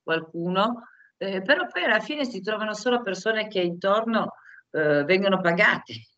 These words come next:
<laughs> vengono pagate, perché poi una persona ovviamente intelligente, sensibile e, e di valore, eh, quando capisce l'antifona sa che non può essere la situazione, no?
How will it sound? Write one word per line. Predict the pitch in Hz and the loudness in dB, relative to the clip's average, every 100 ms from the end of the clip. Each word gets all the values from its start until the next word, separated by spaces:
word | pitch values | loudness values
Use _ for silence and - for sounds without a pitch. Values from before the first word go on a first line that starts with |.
| - | 0
<laughs> | 226 240 254 240 - 269 | 2 6 4 2 -6 -10
vengono | - 233 220 226 226 | -4 -4 0 -2 0
pagate, | 202 196 165 143 - - - - | 2 4 2 0 -4 -20 -20 -16
perché | - 233 233 247 | -6 -4 -2 0
poi | 262 | 0
una | 208 165 | 0 -2
persona | 170 180 214 196 | -4 -4 -4 -4
ovviamente | 170 165 151 185 | -4 -4 -6 -6
intelligente, | 175 170 165 - 185 180 | -6 -6 -6 -2 -2 -4
sensibile | 143 - 156 - 196 170 156 120 120 - _ _ - | -8 -10 -14 -10 -8 -6 -2 -2 -2 -10 _ _ -2
e, | 151 143 | 0 2
e | 98 | 0
di | 151 | 0
valore, | 156 208 196 160 190 196 196 _ _ _ _ | 4 6 6 6 6 4 2 _ _ _ _
eh, | - 139 120 113 | -4 -2 0 0
quando | 113 156 160 | 2 2 2
capisce | 160 - 156 - | 0 -4 -2 2
l'antifona | 196 196 - - - 196 175 | 4 4 0 -6 0 2 4
sa | 143 - 147 170 | 2 2 4 4
che | 175 127 139 151 113 - - - _ _ _ _ _ _ _ _ _ _ _ _ _ | 2 0 2 2 -2 -6 -14 -16 _ _ _ _ _ _ _ _ _ _ _ _ _
non | 151 160 | -6 -2
può | 151 | 2
essere | 165 196 - 143 | 4 4 2 2
la | 131 | 2
situazione, | 143 - 127 - 143 131 131 131 | 0 0 0 0 4 4 2 0
no? | 160 180 175 | 0 0 -4